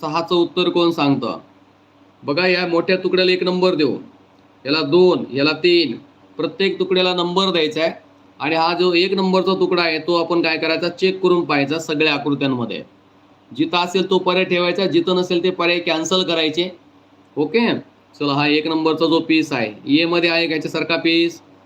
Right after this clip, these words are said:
नाहीये, विषय संपला. बी मध्ये आहे का? विषय संपला. सी मध्ये आहे का? हो, सी मध्ये आहे ना, हे बघा, एक नंबर सारखा पीस आपल्याला सी मध्ये दिलेला आहे.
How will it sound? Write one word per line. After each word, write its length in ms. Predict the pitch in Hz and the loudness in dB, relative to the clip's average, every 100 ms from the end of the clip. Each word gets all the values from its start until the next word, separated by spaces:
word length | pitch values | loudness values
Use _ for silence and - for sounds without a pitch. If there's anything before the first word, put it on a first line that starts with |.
| - - | -20 -16
नाहीये, 440 | 110 127 139 147 | -6 0 2 2
विषय 340 | 139 127 151 147 | -2 -4 -2 -2
संपला. 480 | 147 120 117 104 87 - _ _ _ 110 | -2 -4 -2 -2 -4 -12 _ _ _ -2
बी 200 | 139 170 | 0 2
मध्ये 260 | 175 170 | 2 0
आहे 260 | 170 170 170 | 0 0 -2
का? 320 | 175 175 175 170 117 | 0 0 -2 -6 -8
विषय 320 | 127 151 147 | -4 0 -2
संपला. 600 | 147 117 107 113 104 85 - - _ _ _ - | 0 -4 -4 -6 -6 -6 -12 -20 _ _ _ -16
सी 260 | - 165 | -2 2
मध्ये 260 | 180 170 170 | 2 2 2
आहे 280 | 165 165 165 | 0 0 -2
का? 400 | 165 165 165 165 - _ - | 0 0 0 -4 -10 _ -6
हो, 500 | 139 165 170 135 98 - _ _ - | 0 4 4 4 0 -10 _ _ -20
सी 260 | - 170 175 | -6 2 2
मध्ये 220 | 175 170 | 4 2
आहे 240 | 165 175 175 | 2 0 0
ना, 60 | |
हे 140 | 151 147 | 0 2
बघा, 360 | 139 117 85 - _ _ _ _ - | 2 0 -6 -14 _ _ _ _ -2
एक 220 | 147 170 | 0 0
नंबर 340 | 160 151 151 147 | 0 2 2 0
सारखा 340 | 139 139 147 | -2 -2 -2
पीस 300 | 147 151 143 | 2 0 0
आपल्याला 340 | 127 143 143 | -2 0 0
सी 280 | 143 151 160 | -2 -2 2
मध्ये 280 | 147 139 139 | 4 4 2
दिलेला 300 | 135 131 127 | 2 -2 -2
आहे. 240 | 117 110 | -4 -4